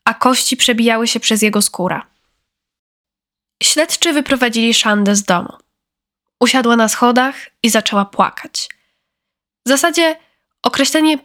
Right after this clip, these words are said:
„płakała” to za dużo powiedziane. Udawała, że płacze. Trzęsła się i trudno było jej złapać oddech. Zdawała się być roztrzęsiona, jednak po jej policzkach nie spłynęła nawet jedna łza.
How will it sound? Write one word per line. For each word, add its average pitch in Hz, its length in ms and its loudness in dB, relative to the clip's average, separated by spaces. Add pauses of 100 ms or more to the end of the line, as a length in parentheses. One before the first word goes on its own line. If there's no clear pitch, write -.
(180)
„płakała” 233 840 0 (360)
to 269 120 2
za 233 100 2
dużo 208 220 0
powiedziane. 196 500 -2 (960)
Udawała, 233 440 2
że 196 120 -6
płacze. - 380 -6 (800)
Trzęsła 226 540 -2
się 240 320 0
i 240 320 -2
trudno 254 340 4
było 240 180 4
jej 233 140 2
złapać 208 320 0
oddech. - 560 -6 (680)
Zdawała 254 320 2
się 349 140 -2
być 302 160 0
roztrzęsiona, 233 920 0
jednak 220 340 0
po - 140 0
jej 233 140 2
policzkach 233 580 0
nie 240 100 2
spłynęła 226 460 2
nawet 214 240 -2
jedna 208 240 2
łza. 196 400 0